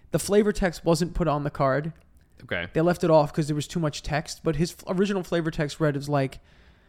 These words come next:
Speaker 1: "Why do all these, like, crime bosses and crime lords have to meet in, like, dark alleys or, like, basement warehouses or all these terrible rat-infested <laughs> places? Why can't we just meet at Denny's over a Grand Slam breakfast?"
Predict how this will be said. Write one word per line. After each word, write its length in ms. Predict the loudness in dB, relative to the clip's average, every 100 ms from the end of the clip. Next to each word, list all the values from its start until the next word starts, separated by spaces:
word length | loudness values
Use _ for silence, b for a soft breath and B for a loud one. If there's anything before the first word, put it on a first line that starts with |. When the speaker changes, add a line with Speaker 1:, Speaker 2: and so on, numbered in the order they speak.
| b b b b -4
Speaker 1:
"Why 320 | 4 6 6
do 160 | 4
all 320 | 4 6 6 6
these, 300 | 2 -2 0
like, 220 | 0 0
crime 360 | 2 2 4
bosses 440 | 4 2 2 -2 -4
and 100 | -6
crime 340 | -2 0 0
lords 280 | -2 -2 -2
have 200 | -2 -2
to 80 | -2
meet 260 | -2 -4 -4
in, 160 | -6
like, 340 | -4 -4 -6 -12 b b b b _ 4
dark 320 | 8 8 6
alleys 560 | 2 4 2 2 2 2
or, 80 |
like, 400 | 2 0 -2 0
basement 460 | 4 4 4 -2 0
warehouses 600 | 0 2 0 0 -2 -2
or 80 | 2
all 120 | 4
these 180 | 4 2
terrible 400 | 2 4 4 4
rat-infested 680 | 4 4 2 2 0 0 -2
<laughs> 60 | 2
places? 340 | 2 2 -2
Why 140 | 0 2
can't 180 | 0 0
we 80 |
just 180 | 2 4
meet 180 | 4 4
at 100 | 2
Denny's 340 | 0 0 0 -2
over 200 | -2 -6
a 40 |
Grand 280 | -6 -6 -4
Slam 220 | -4 -6
breakfast?" 460 | -4 -6 -8 -12